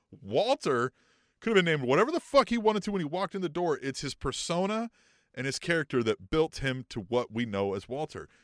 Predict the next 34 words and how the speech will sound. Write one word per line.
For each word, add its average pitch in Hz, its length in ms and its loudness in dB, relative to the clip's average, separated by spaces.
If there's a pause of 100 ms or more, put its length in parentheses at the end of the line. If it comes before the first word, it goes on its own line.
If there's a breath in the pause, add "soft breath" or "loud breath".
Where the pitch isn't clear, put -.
(120)
You're 139 240 -6
erasing 139 600 -4
all 160 180 -4
of 131 100 -10
it. 131 140 -6 (640)
I 160 140 -6
know, 185 560 -2 (340)
and 139 100 -6
you 156 120 -6
may 175 180 0
be 202 140 -2
right, 147 320 0 (640)
that 87 100 -12
a - 20 -8
lot 123 160 -2
of 131 60 -8
people 135 260 0
watch 120 260 -6
SmackDown 101 580 -12
and 90 120 -14
watch 92 260 -12
Raw 87 140 -6
and 85 80 -12 (220)
don't 123 280 0
watch 101 320 -8 (200)
N 101 120 -10
X 82 220 -14
T. 71 160 -20 (720)
So 107 200 -6
they 95 160 -4
may 120 120 -6
not, 117 280 -6
like, 90 260 -8 (180)
know. 90 360 -8